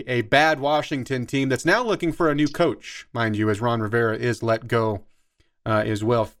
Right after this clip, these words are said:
That was the expectation, and that is the case. The, how about the Texans?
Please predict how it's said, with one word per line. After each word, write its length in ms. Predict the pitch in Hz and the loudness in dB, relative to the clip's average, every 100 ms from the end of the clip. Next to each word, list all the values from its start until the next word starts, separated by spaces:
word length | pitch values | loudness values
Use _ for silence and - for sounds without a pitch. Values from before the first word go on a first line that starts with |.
| - | 0
That 220 | 143 143 | 2 2
was 160 | 135 123 | -2 0
the 120 | 123 | 0
expectation, 840 | 113 - - 208 220 - 196 180 - - _ _ | 0 -4 -2 0 0 0 -4 -4 -12 -20 _ _
and 180 | 120 113 | -4 0
that 240 | 123 120 - | 2 0 0
is 400 | 123 120 117 - - - | 0 0 -2 -6 -16 -6
the 100 | 123 | 0
case. 340 | 156 160 110 | 2 2 0
The, 300 | 131 139 135 | 0 0 2
how 60 | 165 | 2
about 160 | 220 | 2
the 60 | 190 | 0
Texans? 680 | 196 277 - 208 113 101 | 2 2 0 -4 -4 -6